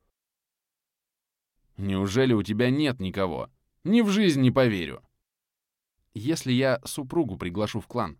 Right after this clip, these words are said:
своим помощником сделаю, как ты к этому отнесёшься?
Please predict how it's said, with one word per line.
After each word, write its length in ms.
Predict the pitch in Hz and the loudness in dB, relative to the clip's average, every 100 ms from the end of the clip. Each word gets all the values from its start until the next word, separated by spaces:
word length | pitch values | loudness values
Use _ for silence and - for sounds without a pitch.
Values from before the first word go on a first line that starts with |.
| _ _ | _ _
своим 340 | - 151 165 | -8 -2 0
помощником 580 | 160 165 131 - 90 92 | 2 2 0 -2 -6 -6
сделаю, 440 | 85 87 76 64 - _ _ _ - | -4 -4 -6 -8 -16 _ _ _ -6
как 200 | 196 - | -6 -4
ты 100 | 107 | -6
к 60 | |
этому 220 | 92 92 | -4 -4
отнесёшься? 640 | 90 107 107 87 - - | -4 -4 -4 -6 -10 -14